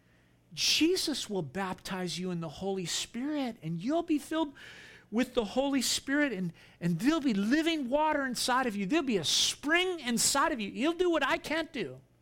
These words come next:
I can only wash the outside. He'll transform you on the inside." John says, "I, I tell you, repent of sin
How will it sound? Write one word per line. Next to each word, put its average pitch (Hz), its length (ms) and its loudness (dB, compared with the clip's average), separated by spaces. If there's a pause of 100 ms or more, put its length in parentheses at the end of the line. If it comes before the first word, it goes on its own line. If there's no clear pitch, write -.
(720)
I 320 120 2
can 381 160 0
only 403 180 4
wash 370 260 2
the 339 100 0
outside. 302 280 0 (440)
He'll 240 160 0
transform 151 500 -4
you 127 140 -6
on 117 100 -10
the 110 100 -10
inside." - 520 -14 (3500)
John 220 180 -4
says, 202 180 -4
"I, 240 200 2
I 277 140 2
tell 294 160 0
you, 233 160 0
repent 226 720 0
of 185 200 -4
sin 294 600 0